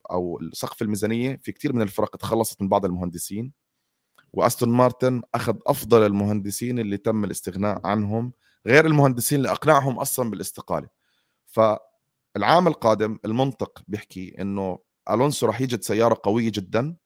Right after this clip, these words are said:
محرك موثوق جدًا، وإحنا بنعرف ألونسو إنه في كتير أحداث و-، أو، أو، أو لحظات لولا إنه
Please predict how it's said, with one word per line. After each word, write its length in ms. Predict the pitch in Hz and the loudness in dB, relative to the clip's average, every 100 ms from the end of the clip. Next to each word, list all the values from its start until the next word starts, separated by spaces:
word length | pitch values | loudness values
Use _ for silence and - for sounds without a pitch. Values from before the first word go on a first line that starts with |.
| _ _ _ _ _ _ | _ _ _ _ _ _
محرك 560 | 101 - 135 113 101 - | -8 -2 0 0 -4 -6
موثوق 540 | 101 113 - 123 113 - | 0 0 2 0 0 -4
جدًا، 380 | 104 107 120 131 | -6 -2 -2 -2
وإحنا 200 | 131 131 | -4 -6
بنعرف 500 | 131 - 123 120 92 | -6 -4 -2 -2 -2
ألونسو 380 | 113 113 - | -2 -2 -6
إنه 240 | 90 101 98 | -6 -6 -8
في 180 | - - | -12 -10
كتير 240 | - 127 | -4 -4
أحداث 380 | - 117 117 - _ | -4 0 -2 -2 _
و-، 140 | - 92 | -6 -2
أو، 220 | 92 87 | -2 -2
أو، 300 | 87 85 - | -6 -6 -10
أو 280 | 82 85 - | -12 -10 -8
لحظات 580 | 85 - 95 107 123 - _ _ _ _ _ _ _ _ - | -8 -6 -2 0 -2 -6 _ _ _ _ _ _ _ _ -6
لولا 580 | 104 131 131 113 104 | 2 4 4 2 2
إنه 460 | 107 113 104 95 87 | -2 -4 -2 -4 -6